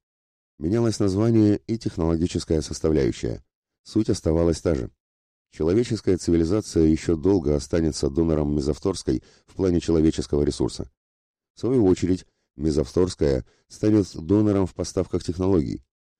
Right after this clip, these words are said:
В целом получалось взаимовыгодное сотрудничество на этом этапе.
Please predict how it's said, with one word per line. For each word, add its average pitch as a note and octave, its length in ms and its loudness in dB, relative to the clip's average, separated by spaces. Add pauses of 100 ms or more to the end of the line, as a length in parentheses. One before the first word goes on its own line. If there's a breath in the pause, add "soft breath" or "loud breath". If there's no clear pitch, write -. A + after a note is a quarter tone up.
(160)
В - 40 -20
целом C3+ 280 -2
получалось G#2 580 0
взаимовыгодное F2+ 760 2
сотрудничество D#2+ 720 -2
на C#2 80 -2
этом C#2 280 -2
этапе. A#1+ 320 -6